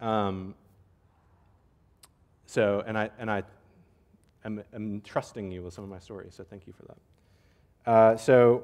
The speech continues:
I, when I was growing up, um, I was introduced to sexuality and sex and, um, the sexualness of our bodies,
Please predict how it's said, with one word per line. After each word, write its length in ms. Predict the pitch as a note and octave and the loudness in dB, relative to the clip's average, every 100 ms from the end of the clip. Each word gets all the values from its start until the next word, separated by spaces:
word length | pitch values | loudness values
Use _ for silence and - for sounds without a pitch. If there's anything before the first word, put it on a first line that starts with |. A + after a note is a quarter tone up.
| - | -6
I, 160 | - C3+ | -2 0
when 280 | C#3+ C#3 C3+ | 0 -4 2
I 80 | D#3 | 4
was 100 | D3 | 4
growing 260 | C#3+ C3+ | 4 6
up, 380 | A#2 D3 - - A#2+ | 6 2 0 -10 -2
um, 600 | A#2+ A2+ G#2+ G2+ G2 G#2 - | 0 2 0 -2 -6 -12 -2
I 220 | A#2+ B2+ | 4 6
was 160 | B2+ B2 | 6 2
introduced 600 | C#3+ D3 C#3 C#3+ C#3+ - | -2 0 2 0 -2 -8
to 400 | C3 A#2+ A2+ A2+ | -2 0 0 -4
sexuality 1160 | - A#2+ A2 - - A#2 G2+ G#2 A2 G#2+ G#2+ G#2 - _ _ _ _ _ | -6 -4 -4 -8 -12 -4 -2 0 -2 -4 -6 -8 -14 _ _ _ _ _
and 240 | A2 G#2+ G2 | -10 -8 -2
sex 380 | B2+ A2+ G#2+ | 4 4 2
and, 360 | A2 G#2 G2+ - | -4 -6 -8 -10
um, 540 | A2+ G2+ F#2+ F#2 F#2+ F#2+ | -6 -6 -6 -10 -16 -18
the 60 | A2 | -18
sexualness 760 | - B2+ - A#2 A2 A2 G#2 | -10 -10 -10 -8 -8 -8 -8
of 120 | A2+ | -6
our 100 | G#2 | -4
bodies, 560 | G2 G#2 A#2+ G#2 G2 - | -2 -2 -4 -6 -10 -18